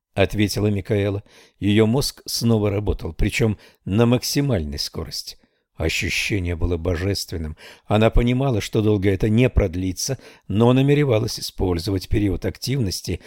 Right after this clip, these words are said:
на полную катушку. «Скачите, юная леди». И вот что ещё. Возможно, я знаю,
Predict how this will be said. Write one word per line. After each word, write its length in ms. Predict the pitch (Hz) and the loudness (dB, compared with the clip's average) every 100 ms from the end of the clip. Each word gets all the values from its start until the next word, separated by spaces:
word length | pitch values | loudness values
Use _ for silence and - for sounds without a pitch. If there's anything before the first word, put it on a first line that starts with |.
| - - | -20 -8
на 220 | - 120 | 0 4
полную 480 | 123 - 113 107 117 | 4 4 4 4 2
катушку. 720 | 113 120 104 92 - 110 95 - _ _ _ | 2 0 0 -2 -4 -6 -6 -10 _ _ _
«Скачите, 1040 | - - - 185 196 - 220 - 85 82 - | -8 -6 0 0 0 0 -2 -2 -2 -2 0
юная 500 | 107 104 104 107 117 | 0 2 2 2 2
леди». 380 | 107 117 113 - _ _ _ _ _ _ _ | 2 0 -2 -6 _ _ _ _ _ _ _
И 180 | - 117 | 4 6
вот 240 | 110 120 120 | 6 4 0
что 220 | - 113 | -4 -2
ещё. 480 | 117 - - 69 - _ _ _ _ _ _ _ _ _ - | -2 -4 -8 -8 -10 _ _ _ _ _ _ _ _ _ -2
Возможно, 600 | 113 107 95 107 107 98 | 2 4 4 4 2 2
я 160 | 110 113 | 0 -2
знаю, 440 | 110 98 64 - | -2 -6 -6 -10